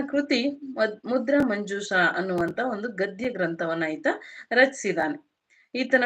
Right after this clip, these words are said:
ಕುಲ ಬ್ರಾಹ್ಮಣ ಕುಲಕ್ಕೆ ಸೇರಿದಂತವನು ಈತ. ಆ, ಮುಮ್ಮಡಿ ಕೃಷ್ಣರಾಜ ಒಡೆಯರ ಆಶ್ರಯದಲ್ಲಿ ಇರ್ತಾನೆ. ಈ ಮುದ್ರಾ ಮಂಜೂಷವು ಹದಿನೆಂಟು ಅಧ್ಯಾಯಗಳ ಒಂದು ಗದ್ಯ ಕೃತಿ. ಚಾಣಕ್ಯ ಋಷಿಯು ಚಂದ್ರಗುಪ್ತ ಮೌರ್ಯನಿಗೆ ನಂದರಿಂದ ರಾಜ್ಯವನ್ನ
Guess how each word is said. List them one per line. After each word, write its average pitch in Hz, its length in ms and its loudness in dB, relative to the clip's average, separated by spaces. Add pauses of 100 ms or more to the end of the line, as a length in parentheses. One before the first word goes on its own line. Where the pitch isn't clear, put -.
(120)
ಕುಲ 233 160 2 (160)
ಬ್ರಾಹ್ಮಣ 196 400 0 (100)
ಕುಲಕ್ಕೆ 190 380 -2
ಸೇರಿದಂತವನು 175 840 -2
ಈತ. 170 280 -2 (520)
ಆ, 254 180 2
ಮುಮ್ಮಡಿ 285 400 6
ಕೃಷ್ಣರಾಜ 208 600 0
ಒಡೆಯರ 180 320 4 (200)
ಆಶ್ರಯದಲ್ಲಿ 190 760 2
ಇರ್ತಾನೆ. - 540 0 (580)
ಈ 277 140 6
ಮುದ್ರಾ 269 400 6
ಮಂಜೂಷವು 277 800 4
ಹದಿನೆಂಟು 262 880 4 (120)
ಅಧ್ಯಾಯಗಳ 220 680 4
ಒಂದು 214 340 0
ಗದ್ಯ 185 360 2
ಕೃತಿ. 220 480 -2 (340)
ಚಾಣಕ್ಯ 285 640 8
ಋಷಿಯು 247 480 0
ಚಂದ್ರಗುಪ್ತ 262 640 0
ಮೌರ್ಯನಿಗೆ 202 680 0
ನಂದರಿಂದ 220 680 2
ರಾಜ್ಯವನ್ನ 214 720 0